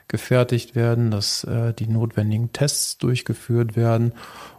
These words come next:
Und, äh, letzten Endes, wenn das Projekt dann voranschreitet, also wenn die Planung durchgeführt ist, die Genehmigungen alle da sind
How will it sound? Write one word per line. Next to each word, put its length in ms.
Und, 580
äh, 200
letzten 460
Endes, 680
wenn 180
das 440
Projekt 400
dann 140
voranschreitet, 1040
also 260
wenn 120
die 100
Planung 480
durchgeführt 720
ist, 260
die 80
Genehmigungen 640
alle 240
da 300
sind 240